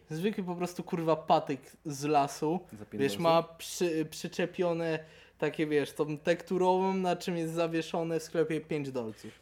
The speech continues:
Speaker 2: To kosztuje dwa tysiące siedemset czterdzieści trzy złote. I to jest taki sztuczny pies z pojemnikiem na spermę, żeby twój pies mógł go wyruchać.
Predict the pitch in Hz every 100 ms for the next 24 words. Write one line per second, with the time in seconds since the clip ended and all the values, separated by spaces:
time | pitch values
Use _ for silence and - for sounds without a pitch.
0 | _ 101 110 - 120 113 123 127 120 113
1 | 113 - 113 110 104 107 107 - - 101
2 | 98 95 98 147 165 _ _ _ _ _
3 | _ - 107 - 110 - - - 113 123
4 | - _ _ _ _ - - - - 123
5 | - 120 110 - 120 110 143 - - -
6 | 113 113 123 - 107 101 - - 104 107
7 | 139 165 135 117 113 - - 113 110 107
8 | 113 107 104 101 _ _ 214 98 98 135
9 | - - -